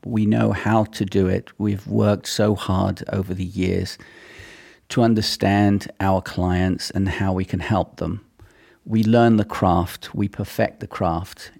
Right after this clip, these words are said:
and we package it up and we offer our services to our clients. And that all works really well.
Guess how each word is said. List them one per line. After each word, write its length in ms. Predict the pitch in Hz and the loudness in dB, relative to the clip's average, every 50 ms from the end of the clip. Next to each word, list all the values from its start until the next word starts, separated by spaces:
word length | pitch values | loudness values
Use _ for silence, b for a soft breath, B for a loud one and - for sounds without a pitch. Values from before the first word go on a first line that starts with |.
| _ _ | _ _
and 400 | - 104 104 101 101 98 101 - - - | 0 0 2 2 2 0 -2 -2 -4 -4
we 300 | 98 92 95 95 - - _ _ _ _ | -4 -2 -2 -4 -6 -8 _ _ _ _
package 420 | - - 92 - - 110 98 - | -10 -8 -8 -6 -4 -4 -2 -2
it 100 | 107 101 | 0 0
up 320 | 95 92 92 95 - - _ _ | 0 0 -2 -4 -6 -8 _ _
and 400 | - 98 95 92 92 92 95 98 - - | -8 -4 -4 -2 -2 -2 -4 -6 -4 -4
we 340 | 98 98 95 95 92 92 - _ _ - | -4 -2 -2 -2 -4 -6 -8 _ _ -12
offer 480 | 101 98 - - - 87 76 85 95 - _ _ _ - - | -10 -10 -8 -6 -6 -4 -4 -6 -8 -12 _ _ _ -12 -6
our 160 | - 85 85 | -4 -4 -4
services 560 | - - 104 98 98 104 - - 101 98 - - | -4 -4 -4 -4 -4 -6 -8 -6 -6 -6 -6 -6
to 140 | - - | -6 -4
our 120 | 87 85 - | -4 -4 -4
clients. 540 | - - - 127 117 101 - - - - - B B B B B B B B B B B B B B B B B B B B B B - | -2 -2 0 0 0 0 -4 -8 -12 -20 -20 B B B B B B B B B B B B B B B B B B B B B B 2
And 120 | - 123 | 4 6
that 80 | 143 147 | 6 8
all 160 | 147 135 117 | 6 6 6
works 480 | 107 104 90 - - - - - - - | 6 4 4 2 0 -4 -10 -16 -10 -4
really 260 | 92 98 98 90 87 | 0 0 2 2 0
well. 360 | 90 104 110 104 80 - - | 0 2 2 2 2 0 -4